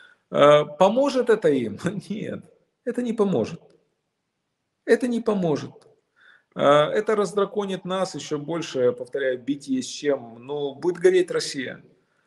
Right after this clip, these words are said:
Они как думали? Мальчиков для битья нашли? Нет. Нет. Всё немножко не так. А, и важно, конечно, какой будет зима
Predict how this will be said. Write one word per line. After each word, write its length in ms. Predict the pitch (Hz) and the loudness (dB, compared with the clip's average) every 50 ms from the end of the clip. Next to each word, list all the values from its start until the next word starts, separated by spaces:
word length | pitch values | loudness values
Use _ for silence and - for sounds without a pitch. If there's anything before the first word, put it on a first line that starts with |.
| _ _ _ _ _ _ _ _ _ _ _ _ _ _ _ | _ _ _ _ _ _ _ _ _ _ _ _ _ _ _
Они 160 | 202 - - | -4 -2 2
как 220 | 190 190 170 127 110 | 4 4 4 4 4
думали? 380 | 110 101 90 87 85 85 85 - - - _ _ _ _ _ _ _ _ - | 2 0 0 -2 -2 -4 -8 -10 -16 -20 _ _ _ _ _ _ _ _ -16
Мальчиков 800 | - - - 170 180 160 165 185 190 180 - 180 - 185 170 | -16 -16 -14 -12 -2 2 2 2 2 2 0 -2 -2 -2 0
для 140 | 160 170 170 | 0 0 0
битья 360 | 160 160 160 156 180 180 180 | 0 0 -2 0 0 0 0
нашли? 340 | 165 143 135 - - 135 143 | 0 -2 -6 -6 -6 -6 -6
Нет. 400 | 151 160 180 170 143 - - _ _ _ _ _ _ _ _ _ _ _ _ _ _ _ _ - | -4 -4 -4 -6 -8 -10 -12 _ _ _ _ _ _ _ _ _ _ _ _ _ _ _ _ -6
Нет. 400 | 135 147 170 196 185 143 107 - - - _ _ _ _ _ _ _ _ _ _ _ _ | -2 0 0 2 0 -2 -4 -8 -14 -20 _ _ _ _ _ _ _ _ _ _ _ _
Всё 180 | - - - 180 | -4 0 2 2
немножко 400 | 180 180 175 170 170 175 - 165 | 2 2 0 -2 -2 -2 -4 -4
не 120 | 160 160 | -4 -2
так. 300 | 156 160 127 165 - - _ _ _ _ _ _ _ _ _ - - - - - - - _ - | -2 -4 -6 -6 -8 -14 _ _ _ _ _ _ _ _ _ -20 -20 -20 -20 -20 -20 -20 _ 0
А, 340 | - - 151 151 151 151 156 | 4 6 8 10 10 10 8
и 720 | 160 - - 208 190 196 196 196 196 190 190 185 185 185 180 180 | 6 4 0 0 0 2 2 2 4 6 8 8 8 8 6 4
важно, 460 | 170 170 185 208 208 - - 190 175 | 2 4 4 4 4 4 2 0 0
конечно, 400 | - 185 185 185 175 - 185 165 | 0 0 0 -2 -2 -2 -4 -2
какой 280 | 170 175 160 196 185 175 | -2 0 2 2 2 2
будет 300 | 156 165 170 160 160 139 | 0 -2 -4 -4 -4 -4
зима 500 | 123 143 156 147 135 117 101 90 - | -4 -2 0 2 2 2 0 -2 -6